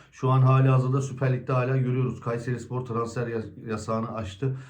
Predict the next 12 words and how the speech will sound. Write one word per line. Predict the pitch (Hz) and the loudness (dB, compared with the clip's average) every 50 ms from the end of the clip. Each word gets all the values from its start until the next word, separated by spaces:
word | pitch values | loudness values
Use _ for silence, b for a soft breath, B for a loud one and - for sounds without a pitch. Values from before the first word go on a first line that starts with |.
| B B B B B | B B B B B
Ee, | 95 95 90 87 87 90 | -8 -6 -4 -4 -2 -2
yaklaşık | 98 110 113 107 - 110 101 92 92 95 104 | -2 -2 -2 -2 -6 -8 -8 -8 -10 -6 -2
bir | 113 110 113 | -2 -2 -2
yıl | 113 - 107 | -2 -6 -6
aranın | 104 101 104 104 107 113 | -6 -6 -4 -4 -2 -2
ardından. | 107 101 95 92 92 107 110 95 | -2 -2 -2 -4 -4 -4 -6 -4
Giresunspor'un | 92 107 110 117 127 123 123 123 - - 117 117 120 123 - | -2 0 0 0 0 -2 -4 -4 -4 -6 -6 -4 -4 -4 -6
iki | 107 95 - 127 | -6 -8 -2 0
yıldır | 131 120 110 - - | 0 0 0 -2 -6
transfer | - 113 113 113 110 - 123 117 110 | -6 -4 -4 -4 -4 -4 -4 -4 -4
yasağı | 113 107 98 - 113 113 113 104 | -4 -6 -4 -2 0 0 0 0
var. | 101 98 | -2 -8